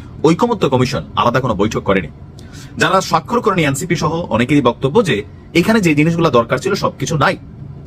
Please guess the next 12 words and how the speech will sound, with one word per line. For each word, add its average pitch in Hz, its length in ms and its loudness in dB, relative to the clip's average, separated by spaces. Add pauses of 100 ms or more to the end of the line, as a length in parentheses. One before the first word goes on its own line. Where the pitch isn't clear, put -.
তবে 135 120 4
সরকার 131 300 0
বলছে 135 320 2 (240)
এইটাকে 180 340 4
আর 160 80 0
পরিবর্তনেরও 123 580 2
সুযোগ 104 320 -4
নাই, 135 200 0 (300)
বাকিরা 139 320 2
সাইন 135 300 -4
এমনিতেই 160 320 0
করবে। - 320 -4